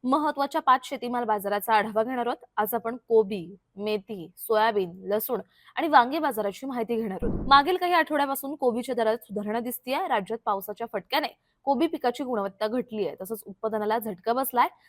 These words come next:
त्यामुळे बाजारात आवक कमीच आहे, मात्र उठाव कायम आहे. जून जुलै महिन्यापासून कोबीचे दर दबावात होते, त्यामुळे कोबी उत्पादक अडचणीत सापडलेत, परंतु सध्या प्रमुख बाजारात कोबीला सरासरी एक हजार नऊशे ते दोन हजार शंभर रुपये दर मिळतोय. मागील दोन महिन्यात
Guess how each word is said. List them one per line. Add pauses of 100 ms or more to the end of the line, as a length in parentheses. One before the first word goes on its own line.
(160)
त्यामुळे
बाजारात
आवक
कमीच
आहे,
मात्र
उठाव
कायम
आहे. (400)
जून
जुलै
महिन्यापासून
कोबीचे
दर
दबावात
होते,
त्यामुळे
कोबी
उत्पादक
अडचणीत
सापडलेत, (360)
परंतु
सध्या
प्रमुख
बाजारात (120)
कोबीला
सरासरी
एक
हजार
नऊशे (340)
ते
दोन
हजार
शंभर
रुपये
दर
मिळतोय. (160)
मागील
दोन
महिन्यात